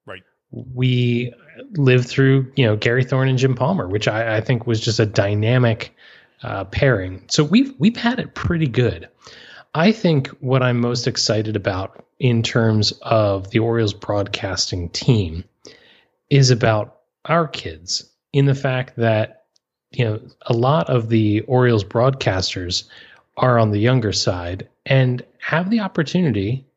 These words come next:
Speaker 2: to be with the team for a long time. And I don't necessarily think that they are John Miller's or Fred Manfra's, and that, that will yet to be seen. But I think that, you know, m-, you know, Henry's ten,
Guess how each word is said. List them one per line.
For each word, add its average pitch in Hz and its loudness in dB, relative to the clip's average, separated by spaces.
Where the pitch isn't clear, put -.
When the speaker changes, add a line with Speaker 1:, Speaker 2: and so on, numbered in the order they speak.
Speaker 2:
to 160 4
be 151 2
with 156 2
the 117 0
team 120 2
for 110 -4
a 107 2
long 98 0
time. - -12
And 127 4
I 131 2
don't 196 2
necessarily 139 0
think 110 -4
that 101 -2
they 104 4
are 90 -4
John 101 0
Miller's 95 -2
or 101 0
Fred 104 0
Manfra's, 92 -4
and 165 -2
that, 139 0
that 139 0
will 110 -2
yet 120 0
to 104 -6
be 95 -2
seen. 90 0
But 147 4
I 143 4
think 180 0
that, 131 2
you 135 4
know, 101 -4
m-, 151 -12
you 139 4
know, 92 -4
Henry's 131 2
ten, 90 -6